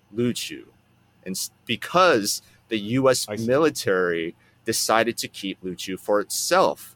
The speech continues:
Speaker 1: to use for
Speaker 2: Hmm.
Speaker 1: military bases. Uh, the
Speaker 2: Right.
Speaker 1: U S, the U S had a duty,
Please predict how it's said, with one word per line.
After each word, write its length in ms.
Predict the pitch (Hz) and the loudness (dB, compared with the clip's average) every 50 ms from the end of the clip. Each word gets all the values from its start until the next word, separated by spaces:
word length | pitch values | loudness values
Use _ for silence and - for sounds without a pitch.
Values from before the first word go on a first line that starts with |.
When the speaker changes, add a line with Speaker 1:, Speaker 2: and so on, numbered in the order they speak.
| _ _ | _ _
Speaker 1:
to 140 | - - 143 | -4 -2 -2
use 360 | 127 107 98 104 107 107 - - | 0 0 0 0 0 -2 -2 0
for 120 | - 143 | 0 0
Speaker 2:
Hmm. 80 | 143 143 | 2 4
Speaker 1:
military 560 | 151 165 170 165 156 - - 95 90 90 90 | 4 6 6 4 4 2 0 0 2 2 0
bases. 800 | 87 90 87 80 - - - - 65 62 - - - - - - _ _ _ _ _ _ _ _ _ _ _ _ _ _ _ _ - - | 0 0 -2 -2 -2 -4 -8 -8 -10 -12 -12 -10 -12 -12 -12 -14 _ _ _ _ _ _ _ _ _ _ _ _ _ _ _ _ -4 0
Uh, 180 | 92 92 98 | 2 2 2
the 200 | 90 - 120 120 | 2 2 0 2
Speaker 2:
Right. 120 | 123 123 151 | 2 2 4
Speaker 1:
U 180 | 170 180 185 | 6 6 8
S, 300 | 180 180 175 - - - - _ _ _ _ _ _ | 6 6 4 2 -2 -6 -10 _ _ _ _ _ _
the 100 | - 127 | -6 0
U 180 | 127 160 170 175 | 4 6 6 8
S 240 | 175 170 - - | 6 4 2 -2
had 580 | - - - - 151 160 160 165 147 131 113 - - | -6 -10 -8 -2 2 4 6 6 6 6 4 2 0
a 140 | 110 110 113 | 0 0 -2
duty, 640 | - - 123 131 139 143 123 101 78 65 - - | -2 -2 2 4 4 4 4 0 -4 -6 -10 -18